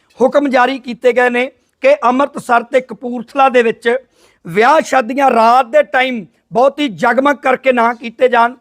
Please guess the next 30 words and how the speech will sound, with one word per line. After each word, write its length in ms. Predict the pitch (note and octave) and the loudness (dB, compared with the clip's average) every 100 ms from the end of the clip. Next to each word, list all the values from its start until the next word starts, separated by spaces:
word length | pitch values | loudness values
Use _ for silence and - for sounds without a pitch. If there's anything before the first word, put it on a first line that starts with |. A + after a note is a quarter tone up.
| _ _ _ _ A#3+ | _ _ _ _ 0
ਆਤਿਸ਼ਬਾਜ਼ੀਆਂ 800 | B3 B3+ - B3+ B3+ A3 C4+ | 0 0 -6 -2 -2 -2 -4
ਜਾਂ 140 | C4+ C#4 | 2 2
ਹੋਰ 280 | A3+ A#3+ B3+ | 4 2 2
ਚੀਜ਼ਾਂ 360 | B3+ G3+ C4+ | -4 -2 -2
ਨਾ 300 | A#3+ A3 B3 | 0 0 0
ਚਲਾਈਆਂ 420 | C4+ B3 A#3 A#3+ | 0 -2 -2 -4
ਜਾਣ, 220 | A#3 A#3+ B3 _ _ _ _ _ - | -2 -2 -2 _ _ _ _ _ -2
ਤਾਂ 180 | B3 | 0
ਕਿ 300 | C#4 C4 C4 C#4 _ _ _ _ | 0 2 2 2 _ _ _ _
ਵਿਰੋਧੀ 480 | F3+ A3+ C4+ A#3 D#4+ | -4 2 2 2 0
ਨੂੰ 240 | D4 C#4+ B3 | 0 -4 -6
ਕੋਈ 420 | C4 C4 D4+ D4+ | 0 0 2 0
ਵੀ 220 | C#4 C#4+ | -2 -2
ਰੋਸ਼ਨੀ 540 | B3 A#3 A3+ - C#4+ | 0 0 0 -2 -6
ਦਿਖਦੀ 400 | D4 B3+ - A#3+ | -2 -2 -2 -6
ਵੇਖ 260 | B3 A3+ A3+ | 2 2 2
ਕੇ 300 | A#3+ B3 B3+ _ _ - | 0 0 0 _ _ 0
ਉਹ 120 | C#4 | 0
ਟਾਰਗੇਟ 540 | C#4+ A3+ A3+ A3+ A#3 | 2 2 0 -2 -8
ਨਾ 180 | A3+ A3 | -4 -4
ਕਰ 220 | A3+ G#3 | -4 -6
ਸਕੇ। 360 | G3 A3+ - E3+ _ _ _ _ _ _ _ | -8 -12 -16 -20 _ _ _ _ _ _ _
ਤਾਂ 100 | C#4 | 0
ਉਧਰ 500 | D#4 C#4+ B3 D4 D4 - _ - | 4 2 4 2 2 -2 _ -2
ਲੋਕਾਂ 380 | A3+ B3+ C4 D4 | 2 2 0 0
ਦੇ 140 | D4 | 0
ਸਾਹ 360 | C4+ - A#3 D#4+ | -2 0 2 2
ਸੂਤੇ 380 | D#4+ B3 - C4 | -2 -8 -2 0
ਪਏ 220 | C4 B3 | 0 0
ਨੇ। 180 | B3 | -2